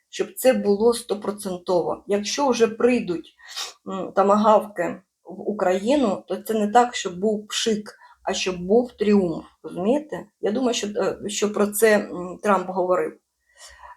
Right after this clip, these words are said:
е, що зможете, да, тріумфально це все, от, використати цей ресурс, розвернути ситуацію. І що ще для цього треба? Ну, я не знаю, скільки це правда, я дивилася в соцмережах, м,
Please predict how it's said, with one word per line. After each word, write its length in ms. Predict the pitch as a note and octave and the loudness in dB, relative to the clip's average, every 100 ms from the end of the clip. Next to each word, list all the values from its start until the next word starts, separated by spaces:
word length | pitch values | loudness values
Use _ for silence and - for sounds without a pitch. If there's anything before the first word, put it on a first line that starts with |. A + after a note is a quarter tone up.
| _ E3 | _ -6
е, 220 | E3 - | -4 -4
що 240 | - E3 | -2 -2
зможете, 580 | E3+ G3+ E4 D4+ G#3 C#3+ | 0 2 4 2 -2 -4
да, 200 | - A3 | 0 0
тріумфально 840 | - G3+ G3+ G3+ G#3+ F3 E3 G#3 | 0 -2 -2 2 2 4 0 -6
це 100 | - | -8
все, 360 | D#3 - D#3 C#3+ | -10 -6 -6 -8
от, 80 | - _ _ - G3 | -12 _ _ -4 -2
використати 680 | G#3+ E3 D#3+ - - D#3+ | 0 0 -2 -6 -10 -10
цей 240 | - E3+ D#3+ | -6 -4 -2
ресурс, 480 | D3 - D#3 - | -4 -6 -8 -6
розвернути 640 | F3 G#3 G#3 A#3 A#3 G3+ - | -2 2 4 2 0 -4 -8
ситуацію. 680 | - - - D3+ - _ - | -12 -14 -10 -10 -10 _ -10
І 60 | G#3 | -8
що 220 | - D4 | -4 -2
ще 200 | - A3 | 2 2
для 160 | G#3 G3 | 2 -2
цього 260 | A3 G#3 | -2 -2
треба? 480 | G3+ F3 C#3 - - _ _ _ - | -2 -4 -6 -8 -20 _ _ _ -2
Ну, 220 | C4+ C#4 | -2 -2
я 280 | G3 A3 A3+ G#3+ | -6 0 0 0
не 80 | |
знаю, 280 | G#3 G#3+ F#3 | -2 -2 -2
скільки 300 | - F3+ F3+ | -4 -10 -12
це 160 | F3 F#3 | -12 -14
правда, 440 | - B3 E4 G3 | -4 -2 0 0
я 300 | F3+ G3+ A3 | 0 2 0
дивилася 600 | G3+ F#3+ A3 G3+ G#3 F#3 | 0 -4 -2 -2 -2 -4
в 180 | - - | -6 -14
соцмережах, 720 | - - B3+ A3 B3+ F#3+ - _ _ _ _ _ - | -20 -12 -2 0 0 -2 -8 _ _ _ _ _ -14
м, 580 | F3+ F3+ F3+ F3+ F3+ | -12 -10 -10 -10 -10